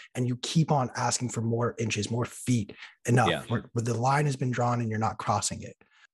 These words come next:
Speaker 1: Talk to us a little bit about, like, what, what feelings this has brought up, what sort of your initial thoughts or reactions have been over the course of it started,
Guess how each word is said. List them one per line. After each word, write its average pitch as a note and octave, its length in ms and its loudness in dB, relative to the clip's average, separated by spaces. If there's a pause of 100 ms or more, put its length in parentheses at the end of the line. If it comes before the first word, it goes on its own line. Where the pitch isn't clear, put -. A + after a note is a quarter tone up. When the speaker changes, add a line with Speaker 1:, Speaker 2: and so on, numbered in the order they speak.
Speaker 1:
Talk C#3+ 180 2
to - 80 4
us G3 100 4
a E3 60 2
little C#3 180 2
bit B2 140 -2
about, A2+ 340 -4
like, A2 180 -4
what, A#2+ 320 2 (380)
what G#2 140 -2
feelings C#3 400 4
this B2 140 2
has A#2+ 100 0
brought A2 300 2
up, A2 280 0 (120)
what B2 360 2
sort A#2 200 0
of A2 180 -2
your A#2 240 -2
initial A#2 380 4
thoughts A2 360 2
or G#2+ 80 -2 (100)
reactions G#2+ 500 -2
have G#2+ 100 -8
been A2 320 2 (360)
over B2 160 4
the G#2+ 100 0
course G#2 320 0
of G2+ 260 -2
it - 140 -2
started, A#2+ 520 2